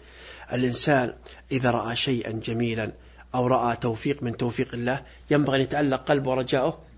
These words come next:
بالله عز وجل. سأعطيكم مثال، وهو أن الإنسان إذا رأى شيء ينبغي، إن كان خيرا وفضلا، يسأل الله عز وجل. زكريا،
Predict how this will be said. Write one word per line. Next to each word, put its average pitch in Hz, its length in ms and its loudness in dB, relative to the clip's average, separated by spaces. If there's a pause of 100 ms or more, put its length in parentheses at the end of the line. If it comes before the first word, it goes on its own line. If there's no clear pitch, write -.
(240)
بالله 120 220 2
عز 110 260 -2
وجل. 95 240 -6
سأعطيكم 156 540 4
مثال، 113 300 -2 (1120)
وهو 135 220 6
أن 135 120 4
الإنسان 131 360 4
إذا 135 140 6
رأى 147 200 4
شيء 170 280 2 (920)
ينبغي، 151 500 2 (320)
إن 160 80 0
كان 135 280 4
خيرا 151 460 2
وفضلا، 151 440 2 (440)
يسأل 202 260 2
الله 170 160 4
عز 143 240 -2
وجل. 120 280 -2 (240)
زكريا، 170 800 10